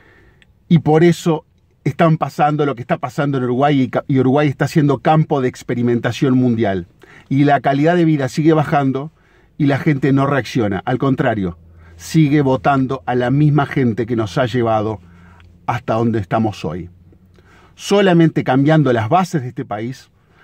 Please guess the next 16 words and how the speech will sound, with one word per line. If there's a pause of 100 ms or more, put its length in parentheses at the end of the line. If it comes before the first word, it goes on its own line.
(140)
atacando
a
la
corrupción, (1700)
creciendo
como
población, (100)
que
haya
más
gente,
que
se
dinamice
la
economía